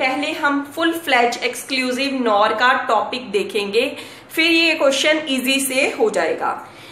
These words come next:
एक बात मैं आपको बता दूं कि ऐसे क्वेश्चन ही पन्द्रह बीस बार रिपीट हो चुका जिसमें ऐसी ऑप्शंस गिवन होती हैं,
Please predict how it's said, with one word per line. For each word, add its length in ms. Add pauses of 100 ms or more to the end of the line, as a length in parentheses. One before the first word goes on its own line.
(120)
एक 220
बात 200
मैं 100
आपको 320
बता 380
दूं 120 (140)
कि 80 (260)
ऐसे 420
क्वेश्चन 560
ही 220 (160)
पन्द्रह 380
बीस 340
बार 180
रिपीट 360
हो 140
चुका 340
जिसमें 360
ऐसी 420
ऑप्शंस 420
गिवन 320
होती 260
हैं, 220